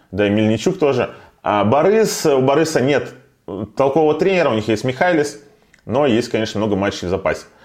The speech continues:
Я думаю, вот эти три команды будут за две позиции биться, Сибирь где-то на равных, на равных с ними будет. Поплыл ли Заварухин,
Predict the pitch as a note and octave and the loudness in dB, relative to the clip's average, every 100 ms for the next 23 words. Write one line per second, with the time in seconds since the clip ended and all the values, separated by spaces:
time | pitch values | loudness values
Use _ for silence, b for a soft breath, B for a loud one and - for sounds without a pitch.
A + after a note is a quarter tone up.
0 | b - C#3+ E3 D#3 B2+ - - A#2 - | b 0 2 2 2 0 -4 -2 0 0
1 | C3 A#2+ B2+ C#3+ D#3+ B2 G#2+ A2 G2+ F2+ | 0 -2 0 0 2 2 2 2 0 0
2 | F#2+ B2+ G#2+ F#2+ G#2+ - E2 D2+ B1+ G1+ | 0 -2 0 -2 -2 -2 0 2 0 -4
3 | G1+ G1+ G2+ B2 - E2 - F2 A2+ A2 | -8 -4 -2 -2 -4 -6 -4 -2 -2 -4
4 | - _ _ _ _ _ _ _ _ _ | -16 _ _ _ _ _ _ _ _ _
5 | - F2+ A2 G#2 G#2+ A2 C#3+ E3+ B2 - | -6 -2 -2 -2 -2 2 2 2 -2 -8
6 | - G#2 C3+ B2 - A#2 G#2 F2+ F2 - | -6 0 0 0 -4 -6 -4 -4 -4 -8
7 | _ _ _ _ - A#2 F#3+ A3+ F#3 C#3+ | _ _ _ _ -4 0 2 4 2 2
8 | D3 C#3+ G#3+ G#3+ G3+ G3 | 2 2 2 0 0 -2